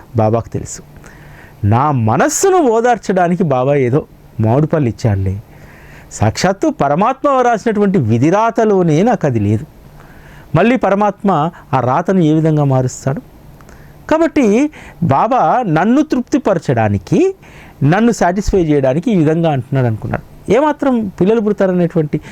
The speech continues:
నమ్మకం లేదు. కానీ ఆ విషయాన్ని గమనించినటువంటి బాబా ఏం చేస్తారో తెలుసా? "దాము రా కూర్చో, నీకు ముగ్గురు కొడుకులు పుడతారు, ముగ్గురికి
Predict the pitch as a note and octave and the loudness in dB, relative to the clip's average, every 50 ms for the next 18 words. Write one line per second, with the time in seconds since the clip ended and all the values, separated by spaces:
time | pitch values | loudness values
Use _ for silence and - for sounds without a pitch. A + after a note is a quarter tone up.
0 | - - - - - A#2+ C3+ F3 F#3 - F#3 C3 G#2 G#2 G2+ - - - - - | -20 -20 -18 -4 -2 0 2 2 2 0 -2 0 0 -2 -4 -6 -10 -18 -20 -20
1 | - - - - - - - - - B2+ A2+ G#2 G2+ C#3 G#3 C#4 E4 - - - | -20 -20 -20 -20 -20 -20 -10 -4 -2 0 2 2 2 2 0 0 -2 -6 -14 -20
2 | - - - - - - - - A#2+ D#3+ G3+ G#3 F#3 G3 - - B3+ C#4+ D4 D#4+ | -20 -20 -20 -20 -20 -10 -4 -2 0 0 0 0 -2 -2 -2 0 0 0 2 2
3 | D4+ D4+ A#3 A3+ A3 A3 A3 G#3+ E3+ G3+ G3+ F3+ F3+ F3+ D#3+ E3 A#2 A#2 A#2 C#3 | 2 2 0 0 0 2 0 0 0 0 0 0 0 0 0 0 0 0 0 0
4 | F3 F#3+ E3 C#3+ C3+ D3 D3+ C#3+ C3 - C#3 B2 A#2+ G#2+ G#2+ G2+ F#2+ - B2 E3 | 0 0 0 0 0 0 0 -2 -2 -2 -2 0 0 0 0 -2 -2 -2 -4 -4
5 | G#3 - - - - - - - - - - - - - - G#2 G#2+ G#2+ A#2+ B2+ | -4 -6 -12 -18 -20 -20 -20 -20 -20 -20 -20 -20 -12 -8 -4 0 0 2 2 2
6 | C#3+ G3+ C#4 D#4 C#4+ G3 - - - - - - - - - - A#2 C3 C#3 - | 2 2 2 0 0 -4 -6 -12 -20 -20 -20 -20 -20 -16 -6 -4 -2 -2 -2 -4
7 | - - C3 - - - C3+ - - - - - - - - - - - - - | -4 -4 -4 -2 -2 -4 -4 -4 -8 -14 -20 -20 -20 -20 -20 -20 -20 -20 -20 -20
8 | - - - - - - - - - - G#2 A2+ B2+ D3+ F3 G3+ G#3 - - E3+ | -20 -20 -20 -20 -20 -20 -20 -16 -6 -2 0 2 2 2 2 2 0 0 0 0
9 | D3 C3+ D3 G3 A3+ F#3 C#3+ C3+ C3+ C3 D#3+ D#3 C3+ - B2+ A#2+ - D#3+ D3+ B2 | 2 2 2 2 2 2 0 0 0 0 0 0 0 -2 -4 -2 -2 -2 -2 0
10 | A2+ G#2 - - F2+ - - - - - - - - - - - - - - - | -2 -4 -4 -8 -14 -16 -18 -20 -20 -20 -20 -20 -20 -20 -20 -20 -20 -20 -20 -20
11 | - - - - - B2 C#3 D#3 D#3 D#3 D#3 D#3+ F3 B3 C#4 C#4 A#3 - G#3 F#3 | -20 -20 -20 -6 -2 0 0 2 0 0 0 0 2 2 0 0 0 0 0 0
12 | D#3 D#3+ G#3 C4 C#4+ | 2 2 0 0 -2